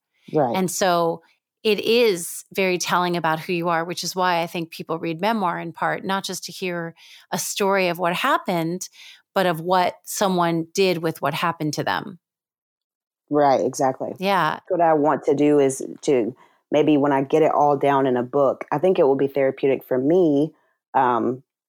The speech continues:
Speaker 1: to relive those moments and kind of, like you said, dissect it in a way to see how would other people have handled this and maybe give myself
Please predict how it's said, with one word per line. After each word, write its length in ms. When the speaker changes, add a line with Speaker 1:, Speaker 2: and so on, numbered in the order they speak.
Speaker 1:
to 120
relive 500
those 220
moments 340
and 160
kind 220
of, 200
like 200
you 80
said, 220
dissect 520
it 100
in 120
a 100
way 320
to 380
see 220
how 260
would 100
other 180
people 260
have 120
handled 380
this 320
and 320
maybe 220
give 240
myself 560